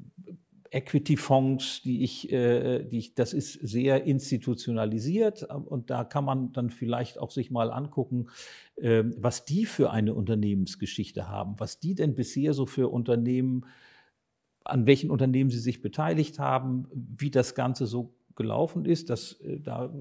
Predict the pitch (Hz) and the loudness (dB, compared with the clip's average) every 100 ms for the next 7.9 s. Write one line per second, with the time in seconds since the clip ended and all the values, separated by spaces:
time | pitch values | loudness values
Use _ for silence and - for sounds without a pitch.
0 | 131 120 151 156 139 131 127 131 127 120 | -6 -2 0 0 -2 -4 -4 -4 -4 -4
1 | 120 110 151 143 - 131 120 120 123 139 | -4 -4 -4 -4 -8 -6 -6 -6 -6 -4
2 | 170 160 - - - - 120 120 135 139 | -4 -4 -12 -20 -20 -6 0 2 2 0
3 | - 135 127 104 110 131 175 123 95 175 | -2 0 0 0 2 2 2 0 6 6
4 | 196 160 - 127 117 101 98 90 - - | 8 4 4 2 4 4 2 0 -2 -10
5 | - 113 117 117 113 - 131 131 120 120 | -8 -6 -4 -2 -2 2 2 2 0 -2
6 | 110 147 160 135 143 143 147 143 127 120 | -2 -4 -4 -4 -2 -2 -2 -2 -4 -2
7 | 123 143 139 131 135 123 131 123 | -2 -2 -2 -4 -4 -2 0 0